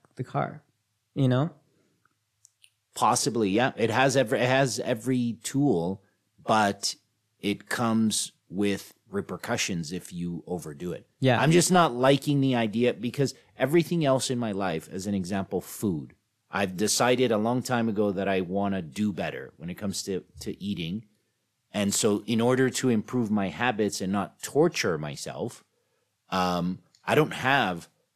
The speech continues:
Speaker 2: a lot of junk food. Like, I have a sweet tooth. Like, I would like to have ice cream every day if it wasn't so bad for me. I just don't keep it in the fridge. So then I don't have to fight the urge
Speaker 1: Yeah, for
Speaker 2: to
Speaker 1: me,
Speaker 2: have
Speaker 1: I've,
Speaker 2: it or not.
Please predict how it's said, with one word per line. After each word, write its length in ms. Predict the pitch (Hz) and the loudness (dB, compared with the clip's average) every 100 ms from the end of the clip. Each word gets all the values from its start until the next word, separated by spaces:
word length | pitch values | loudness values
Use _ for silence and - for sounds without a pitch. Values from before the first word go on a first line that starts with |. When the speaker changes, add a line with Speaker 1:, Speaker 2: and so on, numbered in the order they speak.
| _ | _
Speaker 2:
a 120 | 98 | -2
lot 280 | 98 98 92 | 2 4 4
of 260 | 95 90 - _ _ _ | 2 0 -6 _ _ _
junk 240 | - 131 - | 0 0 -2
food. 220 | 76 - | -12 -10
Like, 240 | 80 78 95 | -6 -4 0
I 100 | 95 | 0
have 200 | 110 107 | 2 0
a 40 | |
sweet 320 | - 135 135 | 0 -2 -4
tooth. 240 | - 92 85 | -2 -4 -4
Like, 260 | 80 78 _ _ _ _ _ _ _ _ _ - | -8 -8 _ _ _ _ _ _ _ _ _ -2
I 200 | 104 120 | 2 4
would 200 | 131 113 | 2 4
like 300 | 127 160 - | 4 4 4
to 120 | 123 | 0
have 260 | 127 110 92 | 2 0 0
ice 200 | 123 - | 0 0
cream 340 | - 98 92 - _ | -2 -4 -4 -8 _
every 340 | 120 92 127 | -6 -4 0
day 380 | 135 151 104 78 - | 4 4 4 -2 -12
if 200 | 95 101 | -12 -10
it 160 | 87 | -10
wasn't 400 | 95 98 90 82 | -8 -8 -10 -8
so 220 | - 101 | -4 -2
bad 300 | 92 92 92 | -2 -4 -4
for 100 | - | -6
me. 160 | 87 95 | -6 -4
I 120 | 117 | -2
just 200 | 110 120 | -2 0
don't 200 | 147 135 | 2 0
keep 180 | - 139 | -2 -2
it 80 | 131 | 0
in 120 | 127 | 0
the 40 | 117 | 0
fridge. 340 | - 165 - | 0 -2 0
So 180 | - 107 | 0 0
then 200 | 101 120 | 0 -2
I 200 | 98 131 | 2 2
don't 200 | 151 - | 2 0
have 300 | - 127 120 | -6 -4 -4
to 100 | - | -6
fight 420 | - - 113 107 - | -8 -2 0 -2 -6
the 160 | 101 - | -8 -2
urge 560 | 107 92 78 - - _ _ _ _ _ 135 | 0 0 -4 -10 -18 _ _ _ _ _ 2
Speaker 1:
Yeah, 280 | 135 120 - - | 4 2 -2 -2
for 80 | 147 | 4
Speaker 2:
to 80 | 151 | 6
Speaker 1:
me, 80 | 175 | 6
Speaker 2:
have 160 | - 139 | 4 2
Speaker 1:
I've, 20 | |
Speaker 2:
it 80 | 107 | 2
or 100 | 85 | 0
not. 260 | 82 65 | -2 -6